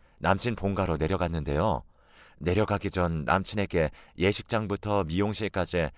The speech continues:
다 물어봐서 위치를 알아뒀습니다. 그렇게 남친 본가로 내려가서는 제일 먼저 남친이 알려준 예식장에 가봤습니다. 예식장 건물을 보자마자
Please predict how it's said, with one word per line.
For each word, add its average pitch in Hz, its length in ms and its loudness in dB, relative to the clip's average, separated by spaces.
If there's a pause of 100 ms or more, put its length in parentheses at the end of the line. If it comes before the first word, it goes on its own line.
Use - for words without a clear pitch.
(180)
다 - 280 -6
물어봐서 85 640 2 (340)
위치를 87 400 0
알아뒀습니다. 76 800 0 (1000)
그렇게 131 280 2
남친 110 360 2
본가로 113 380 0
내려가서는 101 680 0 (340)
제일 95 320 0
먼저 90 460 0 (200)
남친이 95 440 -2
알려준 82 440 0
예식장에 82 500 0
가봤습니다. 71 760 -2 (880)
예식장 95 520 2
건물을 92 440 2
보자마자 85 680 4